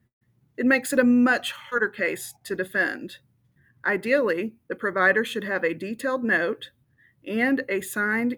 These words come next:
consent form that outlines the risk and benefits,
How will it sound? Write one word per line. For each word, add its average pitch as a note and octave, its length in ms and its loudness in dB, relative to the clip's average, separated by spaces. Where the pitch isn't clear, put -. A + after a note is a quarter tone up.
consent G#3+ 480 -4
form B2 460 -10
that - 140 0
outlines G#3+ 580 0
the F#3 120 -8
risk F3+ 360 0
and C#4+ 120 4
benefits, G3 760 -2